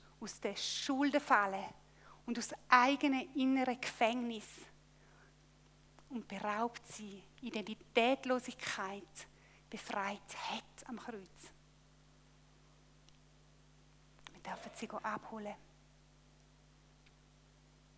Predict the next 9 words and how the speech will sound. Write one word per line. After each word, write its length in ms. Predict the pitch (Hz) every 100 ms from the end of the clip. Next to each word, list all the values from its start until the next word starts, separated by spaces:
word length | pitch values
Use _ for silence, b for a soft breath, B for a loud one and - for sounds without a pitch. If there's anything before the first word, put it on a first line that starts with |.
| - - - B B B B -
Aber 380 | 220 226 190 165 - - - - - - B B B B B
wir 100 | -
benötigen 760 | 277 262 247 269 339 339 311 233 -
keine 640 | - - 247 269 302 262 180 -
Gideons 680 | 294 302 247 208 196 190 -
mehr 300 | 208 180 185
eigentlich. 440 | 175 175 190 185 - - - - - -
Oder 300 | 254 254 240
Retter, 580 | 285 233 - - 180 170